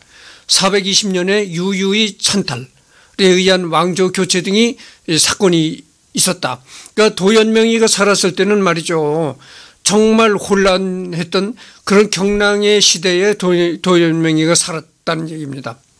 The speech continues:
이러한 때에 사람들은 좌절하여 자포자기하거나 일신의 영달을 위하여 변절하기 쉽다. 그러나 도연명은 참된 삶의 이치를 추구하면서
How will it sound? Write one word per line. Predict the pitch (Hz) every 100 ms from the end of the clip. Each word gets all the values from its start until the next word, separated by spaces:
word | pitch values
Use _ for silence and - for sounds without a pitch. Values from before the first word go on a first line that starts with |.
| _ - _ - - - - _
이러한 | 185 185 220 214
때에 | 208 170 127 - _ _ _
사람들은 | - - 196 202 185 214
좌절하여 | 175 165 175 180 180 175 175
자포자기하거나 | - 156 170 190 190 180 160 156 143 220 - - -
일신의 | 202 190 - 220 220
영달을 | 196 175 190 180
위하여 | 180 180 170 170
변절하기 | 170 165 170 175 196
쉽다. | - - 123 - _ _ _ - - _
그러나 | - 170 190 190
도연명은 | 185 180 180 175 170 170 165
참된 | - 196 220 214
삶의 | - 196 202 208 202
이치를 | 185 - 175
추구하면서 | 170 - 190 160 151 147 156